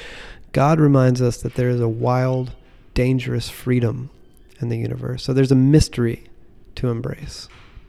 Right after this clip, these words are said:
and there's room for lament. And we're encouraged to bring all our frustration and misery right up to God's feet, the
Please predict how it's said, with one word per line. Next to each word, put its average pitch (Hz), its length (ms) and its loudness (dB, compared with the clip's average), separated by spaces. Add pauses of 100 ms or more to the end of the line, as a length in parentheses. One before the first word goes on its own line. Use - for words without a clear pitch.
(220)
and 135 120 -6
there's 131 200 0
room 127 560 0 (180)
for - 180 -8
lament. 135 500 -4 (920)
And 143 80 2
we're 151 140 6
encouraged 170 480 2
to 139 60 -2
bring 147 280 4
all 147 240 4
our 160 140 2
frustration 143 760 -4
and 127 160 -4
misery 139 360 0
right 131 420 0
up 143 220 0
to 139 100 2
God's 131 520 -4
feet, - 480 -10
the 131 140 -6